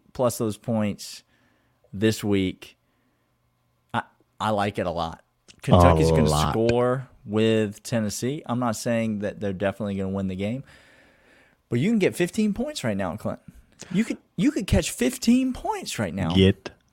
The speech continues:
Speaker 2: the
Speaker 1: with
Speaker 2: points.
Speaker 1: Kentucky. That's too many
Speaker 2: If you
Speaker 1: decimals.
Speaker 2: wanna talk about a team that will look ahead, I, Tennessee is already looking ahead. You want a t-,
Speaker 1: Oh.
Speaker 2: team that's not looking, again, nothing,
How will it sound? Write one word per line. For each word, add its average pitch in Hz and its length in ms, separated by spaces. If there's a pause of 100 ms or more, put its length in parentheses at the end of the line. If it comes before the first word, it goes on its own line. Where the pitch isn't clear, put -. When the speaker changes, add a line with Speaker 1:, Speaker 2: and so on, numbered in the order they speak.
(200)
Speaker 2:
the 170 80
Speaker 1:
with 196 220
Speaker 2:
points. - 400
Speaker 1:
Kentucky. 320 800 (920)
That's - 540
too 127 140
many 104 160
Speaker 2:
If 92 60
you 107 60
Speaker 1:
decimals. 131 160
Speaker 2:
wanna 165 140
talk 120 180
about 104 160
a 90 40
team 113 300
that 95 200
will 131 300
look 98 200
ahead, 85 440 (140)
I, 127 120 (320)
Tennessee 123 600
is 92 160
already 101 240
looking 90 320
ahead. 87 280
You 110 100
want 160 120
a - 40
t-, 123 220
Speaker 1:
Oh. 107 140
Speaker 2:
team 117 180
that's 107 220
not 139 240
looking, 123 160
again, 113 320
nothing, 131 440